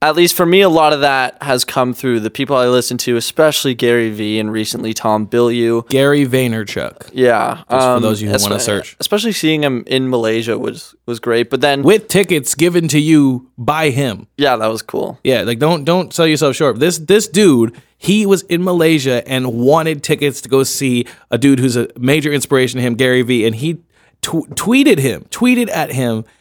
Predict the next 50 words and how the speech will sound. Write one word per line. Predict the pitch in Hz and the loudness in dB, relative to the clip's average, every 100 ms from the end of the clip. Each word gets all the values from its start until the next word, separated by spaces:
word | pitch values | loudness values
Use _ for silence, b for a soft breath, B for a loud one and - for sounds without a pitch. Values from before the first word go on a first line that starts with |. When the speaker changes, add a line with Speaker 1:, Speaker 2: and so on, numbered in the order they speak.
| b b | b b
Speaker 2:
because | - 156 170 | -2 0 2
he | 190 | 0
wanted | 170 175 | 0 -2
these | 156 151 | -4 -4
tickets, | - 147 139 | -2 -2 -2
and | 127 | -2
he's | 147 | -2
like, | 135 123 | -2 -2
"Yo," | 143 135 | 0 0
he, | 135 135 | -4 -10
so | - 147 | -2 0
basically, | 135 196 190 - 143 | 2 2 2 0 -4
Jamie | 127 180 220 175 | 0 2 2 2
did | 160 | 2
what | 151 131 | 2 0
he | - 196 | -4 -2
needed | 196 170 175 139 | 0 2 0 -2
to | 131 | -2
do | 123 156 113 - _ _ _ - | 0 2 0 -4 _ _ _ -6
to | 135 | -2
get | 139 147 | 0 2
these | 147 - | 0 2
tickets. | 135 123 | 0 2
He | 135 | 0
hustled | 117 - 190 - 156 123 | -2 0 0 2 0 2
for | 143 | 0
these | 139 139 | 2 0
tickets. | 139 135 113 92 - | 0 -2 -2 -6 -12
Speaker 1:
Mm-hmm. | - 123 120 117 135 | -12 -10 -10 -12 -4
Speaker 2:
It, | 147 170 175 | 0 2 2
it | |
might | 175 170 | 2 2
have | 165 | 2
been | 160 | 0
a | 147 | 0
short | 160 143 | 2 2
hustle, | 139 131 | 2 0
but | 120 127 | -2 0
he | 185 | 0
still | - 196 165 | 0 2 2
hustled. | 143 175 - 131 117 | 2 -2 0 0 2
Gary | 143 143 | 2 2
Vee | 139 135 | 2 0
saw | - 139 | 0 0
that, | 131 127 | 2 0
got, | 107 131 131 - | 0 0 -2 -6
gave | 123 151 156 143 | -4 0 2 2
him | 139 | -2
these | 131 120 | -2 -4
tickets, | - 131 117 107 | -2 -2 -2 -6